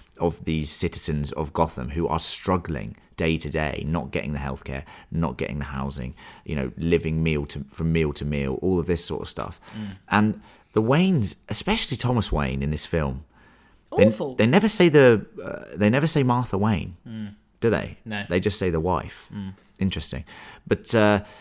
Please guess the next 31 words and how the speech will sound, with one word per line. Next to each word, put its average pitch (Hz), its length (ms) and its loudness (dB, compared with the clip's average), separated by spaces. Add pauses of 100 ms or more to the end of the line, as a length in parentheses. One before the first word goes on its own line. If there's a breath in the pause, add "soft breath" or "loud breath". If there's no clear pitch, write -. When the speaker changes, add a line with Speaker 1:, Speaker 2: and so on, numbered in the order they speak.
(340 loud breath)
Speaker 1:
he, 85 380 -8 (160)
the, 107 120 -6 (180)
the 104 120 -2
way 139 280 6
he's 117 320 2
portrayed 87 520 0 (100)
is, 90 420 2 (840)
is 170 200 0
shocking, - 640 -2 (160)
Speaker 2:
Mm. 98 100 -12
Speaker 1:
actually. 67 560 -2
Like, 90 460 2 (800 soft breath)
ah, - 340 -4
it's - 160 -4
so 170 260 4
Speaker 2:
But - 60 2
Speaker 1:
bad. 139 240 6
Speaker 2:
you'd - 80 2
imagine 196 280 -4
he 143 140 -2
would 135 220 -2
be 104 120 2
a 101 40 -2
little 90 180 -6
bit 78 180 -8
like 87 200 -10
that. 87 240 -8
He's 104 160 -10
a 98 60 -14
big 123 240 -8
businessman. 101 640 -10